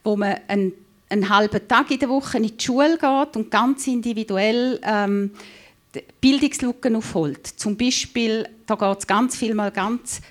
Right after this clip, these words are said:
um praktische Sachen, einen Text verstehen, einen Brief verstehen, wo einem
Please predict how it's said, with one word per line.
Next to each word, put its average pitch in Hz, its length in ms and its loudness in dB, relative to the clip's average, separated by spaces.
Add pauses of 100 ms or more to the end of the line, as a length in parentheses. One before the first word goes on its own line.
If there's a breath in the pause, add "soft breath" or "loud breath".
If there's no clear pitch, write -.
(260 loud breath)
um 220 200 -2
praktische - 640 0
Sachen, 180 460 -4
einen - 240 -6
Text - 400 0
verstehen, 208 540 -2
einen 190 120 -2
Brief 254 280 2
verstehen, 220 720 0
wo 214 180 0
einem 214 340 0